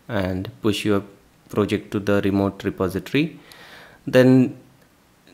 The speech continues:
the build tool, so we are using Maven build tool, so I'll select Maven, and the next is J D K, so Java version. So I have here twenty-three, J D K twenty-three.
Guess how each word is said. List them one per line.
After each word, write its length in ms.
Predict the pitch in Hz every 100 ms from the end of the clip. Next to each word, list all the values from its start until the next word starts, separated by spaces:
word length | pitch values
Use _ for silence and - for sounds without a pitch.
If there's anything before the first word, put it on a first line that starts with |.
| - -
the 60 | 113
build 340 | 113 120 120
tool, 280 | 123 127 - -
so 160 | - 123
we 180 | 113 113
are 60 |
using 340 | 110 107 110 107
Maven 320 | 101 107 101
build 220 | 98 95
tool, 160 | 131 151
so 160 | -
I'll 100 | 98
select 320 | 95 104 107
Maven, 400 | 104 95 98 120 165 - _ _ _ _ _ _ _ _ _ _ _
and 400 | 110 104 104 98
the 320 | 107 107 104 101
next 320 | 113 113 -
is 80 | 139
J 160 | 113 98
D 100 | 101
K, 180 | 82 - - - - - -
so 160 | 131
Java 320 | 113 113 101
version. 420 | 101 95 87 95 123
So 440 | - 113 113 - - _ _ 131 - _
I 100 | 107 107
have 280 | 110 120
here 240 | 107 113 110
twenty-three, 640 | - 113 104 107 - 156
J 160 | 170 113
D 60 |
K 120 | 104 104
twenty-three. 600 | 101 98 - - 151